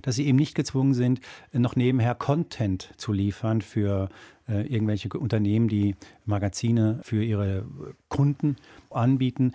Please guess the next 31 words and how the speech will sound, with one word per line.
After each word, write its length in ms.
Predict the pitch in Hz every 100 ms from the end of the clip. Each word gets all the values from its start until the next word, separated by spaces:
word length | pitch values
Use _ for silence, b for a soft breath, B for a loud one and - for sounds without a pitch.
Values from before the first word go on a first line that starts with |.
| B -
sondern 240 | 127 117
tatsächlich, 680 | 113 117 113 - 123 - -
äh, 140 | 135 110
freie 260 | - 110
Journalisten 400 | 113 113 113 -
so 120 | 107 117
bezahlt, 440 | 117 - 113 117
dass 100 | 110
sie 240 | 117 110 -
von 380 | - - - 107
der 160 | 95 -
Arbeit, 420 | 117 131 156 131
die 80 | 120
sie 100 | 110
als 100 | 107
Journalisten 500 | 98 104 98 - -
machen, 360 | 92 87 - 90 B B _
leben 300 | 98 95 92
können. 220 | - 90
Und 80 | 90
das 140 | 113 156
ist 100 | 127
in 80 |
der 120 | 117 110
Tat, 280 | 110 123 143
wenn 80 |
man 80 | 117
sich 140 | 110 101
mal 80 |
damit 280 | 110 107 107
befasst, 500 | 104 - 107 151 -